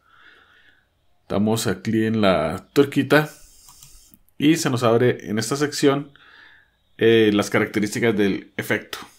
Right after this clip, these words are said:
Listo, entonces, como ustedes pueden, aquí tiene un, eh, un feedback, tiene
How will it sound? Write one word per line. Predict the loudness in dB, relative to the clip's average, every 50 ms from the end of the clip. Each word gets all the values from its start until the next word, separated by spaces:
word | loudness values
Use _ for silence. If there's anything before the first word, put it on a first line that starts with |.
| _ _ _ _ _ _ _
Listo, | -6 -6 -4 -2 -2 -4
entonces, | -2 -2 -2 -4 -4 -4 -6
como | -4 -4 -4
ustedes | -2 -2 -2 -2 -2
pueden, | 0 0 2 2 0
aquí | -2 0 2 4 4 4 4 2 0
tiene | -2 0 0 2 2 2 2
un, | 2 2 2 4 4 4 4 2 2 0 -2 -6 -14 -20 -20 -20 -20 -20 _ _ -6
eh, | -2 2 2 4 4 2 0 -2 -4 -6
un | -6 -8
feedback, | -4 -2 -2 0 4 4 4 4 2 -2 -10 -16 -20 -20 -20 _ _ _ _ _
tiene | -4 -2 0 2 2 2 2 2 0 0 -2 -2 -2 -2 0 -2 -2 -4 -6 -10